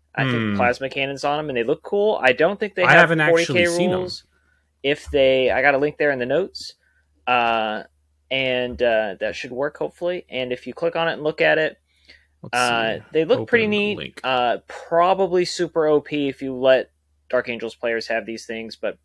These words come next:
Speaker 1: boy howdy, if we get access to this, imagine having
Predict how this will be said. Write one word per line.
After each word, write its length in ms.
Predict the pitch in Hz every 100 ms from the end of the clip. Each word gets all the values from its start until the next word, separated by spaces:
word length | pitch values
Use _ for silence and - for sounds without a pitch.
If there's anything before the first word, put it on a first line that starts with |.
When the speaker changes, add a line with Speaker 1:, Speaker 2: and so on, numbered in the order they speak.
| -
Speaker 1:
boy 240 | 147 147
howdy, 560 | 135 123 117 113 123 _ -
if 140 | -
we 160 | 127 127
get 320 | 127 123 - _ _
access 480 | 120 117 - 113 -
to 100 | 110
this, 460 | 110 107 107 - -
imagine 400 | 123 123 127 131
having 480 | 127 120 117 113 107